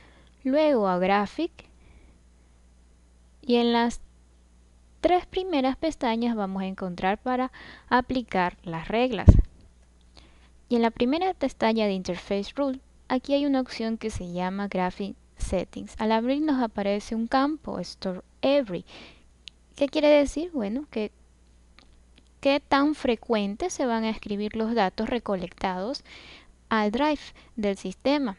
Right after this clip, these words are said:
es decir, los gráficos que tanto tiempo van a hacer cada vez un refresh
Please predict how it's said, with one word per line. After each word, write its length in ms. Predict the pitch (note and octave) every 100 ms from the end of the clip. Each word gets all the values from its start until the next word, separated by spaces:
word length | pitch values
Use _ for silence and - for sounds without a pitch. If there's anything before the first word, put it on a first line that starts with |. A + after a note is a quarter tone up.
| -
es 140 | G3+
decir, 320 | G3 G3+ A#3+
los 100 | B3
gráficos 500 | A#3 G#3 G#3+ A3+ A#3 -
que 160 | G#3
tanto 320 | - G3+ G3+
tiempo 440 | - G3 F#3+ - A3
van 280 | F#3 F3+ F#3+
a 20 |
hacer 360 | - F#3+ F#3+ - - - - - _ _ - - - - -
cada 260 | A3 G#3
vez 220 | G3 G3 -
un 200 | G3+ F3
refresh 540 | E3 - G#3+ C4